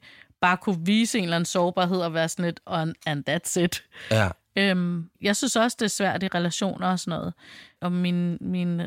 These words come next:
Speaker 1: reaktion er tit at blive sur i stedet for, eller trække mig, eller, øh, slutte forbindelsen, ikke? Altså
Speaker 2: Ja, det er simpelthen for besværligt, det her.
Speaker 1: Ja, det fu-, føles ubehageligt.
Speaker 2: Mm, jamen, det er jo super, altså, det er jo
Speaker 1: Ja.
Speaker 2: mega ubehageligt.
Speaker 1: Og min sårbarhed kommer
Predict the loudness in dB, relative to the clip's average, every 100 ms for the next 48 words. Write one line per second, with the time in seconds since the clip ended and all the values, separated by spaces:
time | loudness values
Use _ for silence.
0 | -4 -2 0 0 2 2 0 0 -4 -2
1 | -6 -2 0 0 -2 -2 0 2 0 -2
2 | -4 -6 -6 -8 -8 -16 -20 -8 -4 -2
3 | 0 2 2 2 2 2 -2 -4 -4 -6
4 | _ -20 -20 _ _ -2 0 0 -4 -2
5 | -2 0 -2 -2 -4 -4 0 0 0 0
6 | 0 0 2 2 0 -12 _ _ 0 2
7 | 0 0 -2 0 0 -2 -6 -6 -8 _
8 | _ -20 _ 2 4 4 2 0 -2 -12
9 | -2 -2 0 -2 -2 -4 -6 -10 -12 2
10 | 4 4 4 4 4 4 2 0 2 0
11 | 0 0 2 4 4 4 2 0 -2 -10
12 | _ -2 2 4 4 2 2 2 2 0
13 | 2 2